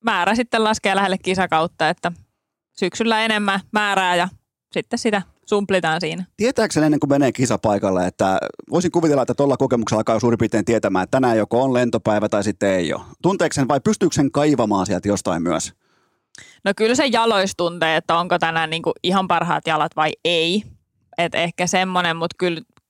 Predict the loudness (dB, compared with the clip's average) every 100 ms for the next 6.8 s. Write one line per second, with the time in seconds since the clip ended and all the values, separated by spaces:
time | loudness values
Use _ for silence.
0 | _ _ _ _ _ _ _ _ _ _
1 | -2 2 2 2 0 0 0 0 0 -4
2 | 0 0 0 0 2 2 2 0 -2 -4
3 | -2 -2 -2 -6 -6 _ _ _ _ 0
4 | 2 2 2 0 -2 0 0 2 2 2
5 | 0 2 0 0 -2 -2 0 0 -2 -4
6 | -4 -4 -6 -6 -6 -6 -4